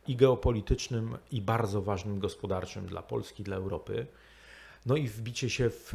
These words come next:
Via Carpatia, która dzisiaj nabrała jeszcze kolejnych rumieńców i przyspieszenia, czyli budowy, e, proszę państwa, najważniejszej drogi, e, w Europie od północy do południa w tej części środkowo-wschodniej, od Litwy po Saloniki w Grecji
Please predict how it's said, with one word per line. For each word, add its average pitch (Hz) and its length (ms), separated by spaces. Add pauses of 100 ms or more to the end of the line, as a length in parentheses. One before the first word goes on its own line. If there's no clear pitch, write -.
(100)
Via 110 160
Carpatia, 101 540
która - 280
dzisiaj 98 360
nabrała 95 420
jeszcze 95 760
kolejnych 98 400
rumieńców 98 680
i 98 60
przyspieszenia, 95 960
czyli 98 220
budowy, 95 500 (680)
e, 101 80 (440)
proszę - 260
państwa, 101 720
najważniejszej 107 840
drogi, 101 560 (440)
e, 110 260
w - 100
Europie 107 540
od 113 120
północy 107 580
do 95 120
południa 107 460
w - 40
tej 104 120
części 104 360
środkowo-wschodniej, 92 1040
od 92 140
Litwy 101 320
po - 120
Saloniki 98 560
w 90 40
Grecji 95 560